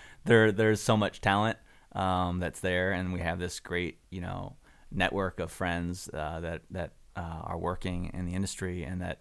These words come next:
are very good at what they do. And, uh, so it's always really nice, and especially, you know, with the Rough and Tumble, that's another great example of that, of us, you know, going to,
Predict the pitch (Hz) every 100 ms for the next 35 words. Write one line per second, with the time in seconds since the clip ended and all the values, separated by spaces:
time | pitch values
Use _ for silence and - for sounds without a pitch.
0 | - 87 87 85 90 92 87 95 78 80
1 | 85 95 107 - - - - 85 87 85
2 | 82 - - 90 85 80 - 87 82 92
3 | 85 85 85 87 87 - - 90 - 90
4 | 87 - - - 90 85 - 90 82 87
5 | - 101 87 87 90 85 87 85 82 85
6 | 87 95 85 80 80 80 82 87 - 80
7 | - - - - - 139 80 73 - 82
8 | 82 82 - 82